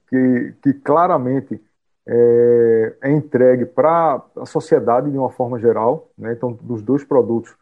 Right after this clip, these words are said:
tanto da, tanto da Bravos Music quanto da School King, é, a gente, é, observa também a questão da, da,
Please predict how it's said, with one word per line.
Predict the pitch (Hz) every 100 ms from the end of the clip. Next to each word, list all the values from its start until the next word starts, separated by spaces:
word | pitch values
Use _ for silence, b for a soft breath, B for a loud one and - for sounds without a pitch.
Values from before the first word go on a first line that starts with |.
| _ _ _ _
tanto | 131 139 123
da, | 127 123
tanto | - 139 135
da | 131
Bravos | 113 131 131 107
Music | 117 117 104 -
quanto | - 127 -
da | 123
School | 120 - 135 -
King, | 120 135 170 _ _ _ _ _ _
é, | 120 127 131 135 139 143 127
a | 135
gente, | 123 175 - _ - 120 120 117
é, | 120 120
observa | 147 143 151 151 156
também | 156 117 127 160
a |
questão | 160 156 156 135 160 175
da, | 135 123 131 160 180 180
da, | - 131 127 131 135 131 127 117 110